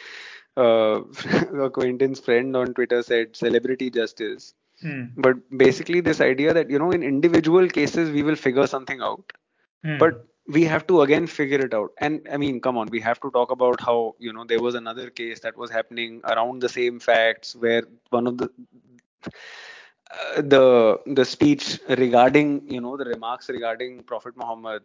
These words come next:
Speaker 2: Hmm.
Speaker 1: uh, so th-, the petitioner had moved there. I'm,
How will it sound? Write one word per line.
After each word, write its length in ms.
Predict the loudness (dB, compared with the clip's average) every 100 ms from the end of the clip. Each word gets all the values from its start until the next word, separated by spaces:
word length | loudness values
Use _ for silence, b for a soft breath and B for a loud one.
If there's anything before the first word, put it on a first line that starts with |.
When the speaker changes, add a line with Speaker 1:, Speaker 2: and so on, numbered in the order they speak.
| _ _ _ _ -6
Speaker 2:
Hmm. 160 | -4 -2
Speaker 1:
uh, 320 | -4 -6 -6 -10 _ -20
so 300 | -6 -4 -4
th-, 260 | -6 -12 -4
the 160 | 2 2
petitioner 480 | 2 0 2 4
had 160 | 4 4
moved 380 | 4 2 2 2
there. 220 | 0 0 -4 _ _ _ -18
I'm, 280 | -16 -16